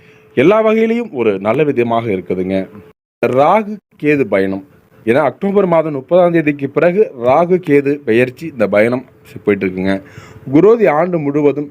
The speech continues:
நான்காம் வீட்டில் ராகுவும் தொழில் ஸ்தானத்தில் கேதுவும் அமர்ந்து பயணம் செய்வது சிறப்பான அம்சமாகுங்க. வீட்டில் மகிழ்ச்சியும் உற்சாகமும் அதிகரிக்கும். சிலர் புதிய வீடு மாறுவீர்கள். சிலருக்கு வேலை மாற்றம் ஏற்பட இருக்குதுங்க. புதிய வேலை வாய்ப்புகள் தேடி வர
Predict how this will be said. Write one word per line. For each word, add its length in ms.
நான்காம் 460
வீட்டில் 300
ராகுவும் 420
தொழில் 280
ஸ்தானத்தில் 460
கேதுவும் 340
அமர்ந்து 300
பயணம் 320
செய்வது 260
சிறப்பான 480
அம்சமாகுங்க. 600
வீட்டில் 420
மகிழ்ச்சியும் 440
உற்சாகமும் 560
அதிகரிக்கும். 500
சிலர் 280
புதிய 420
வீடு 180
மாறுவீர்கள். 500
சிலருக்கு 440
வேலை 220
மாற்றம் 320
ஏற்பட 260
இருக்குதுங்க. 420
புதிய 360
வேலை 280
வாய்ப்புகள் 500
தேடி 280
வர 100